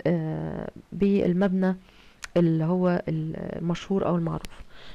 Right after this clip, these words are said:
فتعالى مع ب-، تعالوا كده مع بعض نشوف انا بعمل سيرش ازاي في الموقع ده. مبدئيًا الموقع ده عشان تدخل عليه اسمه three D warehouse dot sketchup dot com. آه، في الاول ل-، لازم تعمل اكونت، آه، تسجل فيه، وبعد كده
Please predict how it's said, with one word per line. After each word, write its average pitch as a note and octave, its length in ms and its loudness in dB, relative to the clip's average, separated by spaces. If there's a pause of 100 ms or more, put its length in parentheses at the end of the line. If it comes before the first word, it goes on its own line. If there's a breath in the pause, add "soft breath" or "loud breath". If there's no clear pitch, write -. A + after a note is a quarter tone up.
(300 loud breath)
فتعالى G3 720 6
مع F3+ 180 2
ب-، F3+ 200 0
تعالوا G3+ 220 4
كده A#3 160 4
مع F#3 160 4
بعض G#3+ 260 4
نشوف G#3 360 0
انا F#3+ 160 0
بعمل G#3 360 4
سيرش - 280 -2
ازاي F#3+ 260 2
في G3+ 320 0
الموقع F3+ 380 -2
ده. G#3 200 2 (420 loud breath)
مبدئيًا G3 260 4
الموقع A3 380 2
ده G#3 200 4
عشان G#3+ 260 2
تدخل G#3 280 0
عليه A3 420 4
اسمه G3+ 220 -2
three G#3 320 0
D G#3+ 40 0 (140)
warehouse G3+ 460 0 (140)
dot G#3 120 2 (120)
sketchup G3 320 -2
dot F3+ 320 -4
com. C4 60 2 (640 loud breath)
آه، F3 580 6
في F#3 120 -2
الاول A#3+ 400 4
ل-، F3+ 280 2
لازم G#3 220 4
تعمل G3+ 400 0
اكونت، B3+ 420 -2 (600 loud breath)
آه، D#3+ 640 0
تسجل F3+ 360 2
فيه، B3 320 2
وبعد G#3 300 2
كده G3+ 300 2